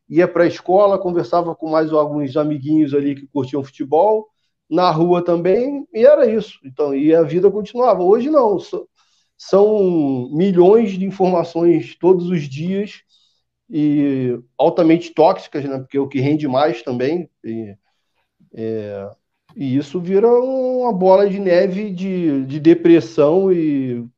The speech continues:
coisa ruim, que é absurdo, né? Então, assim, eu acho que o principal culpado disso é, são as redes sociais.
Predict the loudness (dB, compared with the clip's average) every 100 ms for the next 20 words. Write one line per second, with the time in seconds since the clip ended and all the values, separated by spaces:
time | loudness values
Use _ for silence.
0 | -4 2 4 2 0 0 0 -2 -6 -2
1 | -2 -2 -10 -6 -6 -4 -8 -10 _ _
2 | _ _ _ _ _ -10 -6 -6 -6 -6
3 | -6 -6 -10 -8 -4 -4 -4 2 4 4
4 | -2 0 2 2 0 -6 -4 -4 -4 -4
5 | -2 -2 -4 -4 -2 -2 -4 -8 -6 -4
6 | -6